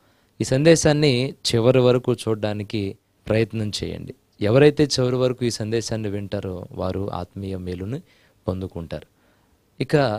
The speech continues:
విషయంలోకి వెళ్తే, చాలామంది ఆత్మీయులు కొన్ని కొన్ని సందర్భాల్లో చాలామంది వాళ్ళ మదిలో మెదిలేటువంటి ఆలోచన ఏంటంటే, "నేను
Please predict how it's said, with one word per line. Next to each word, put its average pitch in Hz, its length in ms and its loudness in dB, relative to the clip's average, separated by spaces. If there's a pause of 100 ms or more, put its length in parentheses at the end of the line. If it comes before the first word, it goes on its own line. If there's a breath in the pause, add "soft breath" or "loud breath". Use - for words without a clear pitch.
(500)
విషయంలోకి 156 560 2
వెళ్తే, 117 500 0 (140)
చాలామంది 131 680 2 (180)
ఆత్మీయులు 107 640 -4 (1080)
కొన్ని 170 180 4
కొన్ని 160 220 4
సందర్భాల్లో 135 960 4 (500)
చాలామంది 165 800 2 (180)
వాళ్ళ 123 220 2
మదిలో 139 480 2
మెదిలేటువంటి 127 600 0
ఆలోచన 113 500 -6
ఏంటంటే, 104 580 -8 (460 soft breath)
"నేను 143 500 2